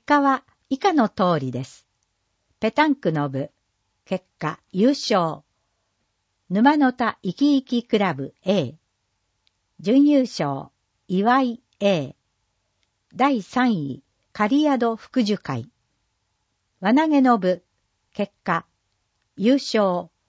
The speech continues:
小山中。準優勝、前原B。第三位、西村東神話会A。なお、春の大会、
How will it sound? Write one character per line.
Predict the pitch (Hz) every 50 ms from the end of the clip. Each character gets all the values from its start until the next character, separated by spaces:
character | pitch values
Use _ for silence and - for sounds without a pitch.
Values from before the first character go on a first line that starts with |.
| _ _ _ _ _ _
小 | _ 190
山 | 196 226 254 285 294 294 269
中。 | 254 214 170 156 - - 139 - _ _ _ _ _ _ _ _ _ _ _ _ _ _ _ _ _ _ _
準 | - 160 208 254 277 285
優 | 285 277 262
勝、 | 240 214 - - 165 143 139 135 139 143 _ _ _ _ _ _
前 | _ 190 196 233 262 302
原 | 302 - 214 196 180 170 151 139 143 -
B。 | - 147 190 202 175 120 139 - _ _ _ _ _ _ _ _ _ _
第 | 180 233 294 294 240
三 | - - - 262 269 247 220
位、 | 175 139 135 - - _ _ _ _ _ _ _ _ _ _ _ _ _
西 | 185 202 214 - - 339
村 | 349 311 285 240 208 175 175
東 | 143 - - 156 175 196 214 - - 202 190
神 | 175 - - 208 208 247
話 | 277 277 247
会 | - - 160 147 123 131 - _ _ _ _ _ _
A。 | 202 208 185 131 143 - _ _ _ _ _ _ _ _ _ _ _ _ _ _ _ _ _ _ _ _ _ _
な | 220 240 254 220
お、 | 175 156 - _ _ _ _ _ _ _
春 | - 285 311 339 339
の | 254 220 185
大 | - - 185 175 175 170
会、 | - - 175 170 165 147 160